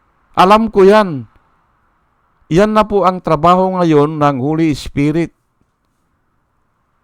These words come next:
Sa ngayon kasi, sa pangkasalukuyan, ang nagtatrabaho na ngayon ay ang Holy Spirit.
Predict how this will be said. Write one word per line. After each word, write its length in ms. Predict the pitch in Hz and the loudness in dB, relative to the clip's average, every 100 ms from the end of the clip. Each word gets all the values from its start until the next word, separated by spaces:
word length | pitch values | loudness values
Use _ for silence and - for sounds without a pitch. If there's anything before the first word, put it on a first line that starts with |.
| _ _ _ _ _ _ _ _ _ _ _ _ _ - | _ _ _ _ _ _ _ _ _ _ _ _ _ -6
Sa 480 | 196 190 180 170 | 2 4 6 4
ngayon 320 | 180 170 196 202 | 2 2 0 0
kasi, 400 | 185 - 156 123 | -2 2 0 0
sa 240 | 165 156 | -2 -2
pangkasalukuyan, 1400 | _ - 170 175 175 - 156 139 123 165 160 127 117 113 113 _ _ _ _ _ _ _ _ | _ -6 -6 -4 -8 -4 -4 -4 -4 -4 0 0 -2 -8 -12 _ _ _ _ _ _ _ _
ang 160 | 139 147 147 | -4 -2 -4
nagtatrabaho 880 | 151 131 - 165 - 147 135 160 160 | -6 -6 -4 -4 -2 -2 0 0 -2
na 160 | 160 151 | -2 -2
ngayon 320 | 135 127 131 | 0 -2 -4
ay 160 | 127 110 | -6 -4
ang 240 | 113 110 | -6 -6
Holy 240 | 127 131 | -6 -6
Spirit. 480 | 113 - 123 131 131 | -8 -8 -8 -8 -8